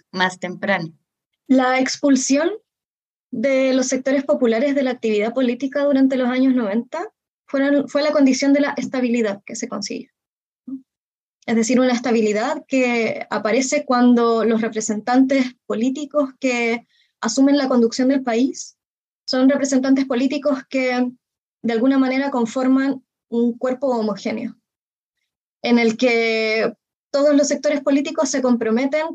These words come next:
Speaker 2: con el mismo programa general, ¿no? Que es de, eh, que es el programa de la concertación de Partidos por la Democracia, el, el, la alianza partidaria que gobierna durante los primeros veinte años,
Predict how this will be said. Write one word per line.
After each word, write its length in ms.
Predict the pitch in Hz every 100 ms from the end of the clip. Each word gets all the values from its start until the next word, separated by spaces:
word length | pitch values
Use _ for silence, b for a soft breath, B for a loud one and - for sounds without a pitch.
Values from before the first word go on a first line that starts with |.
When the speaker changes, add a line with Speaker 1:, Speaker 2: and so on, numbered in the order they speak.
| -
Speaker 2:
con 380 | 262 262 302 294
el 140 | 240
mismo 500 | 247 262 269 262 - -
programa 360 | 220 214 226
general, 440 | 220 226 190 214 208 233
¿no? 260 | - 254 269
Que 100 | 220
es 100 | 202
de, 320 | 208 208 214 - _ _ _ -
eh, 540 | 220 208 202 - - - _ _ _ _ b b _
que 120 | - 269
es 20 |
el 100 | 285
programa 380 | 262 254 254 247
de 80 |
la 100 | 226
concertación 680 | 226 226 233 226 226 247 233
de 80 | 226
Partidos 280 | 220 220 226
por 120 | 226
la 60 | 214
Democracia, 580 | 220 240 311 277 233
el, 240 | 226 226 226 _
el, 300 | 208 202 214
la 380 | 226 214 208 233 233 _ _ - -
alianza 920 | 220 220 269 294 269 247 233 233 226
partidaria 580 | 226 220 220 220 233 233
que 480 | - 226 220 - 262 _ _ _ _ _ _ _
gobierna 640 | 226 226 240 339 320 226 196
durante 360 | 208 214 214 220
los 100 | 220
primeros 320 | 226 254 254
veinte 300 | 240 254 254
años, 340 | 226 202 -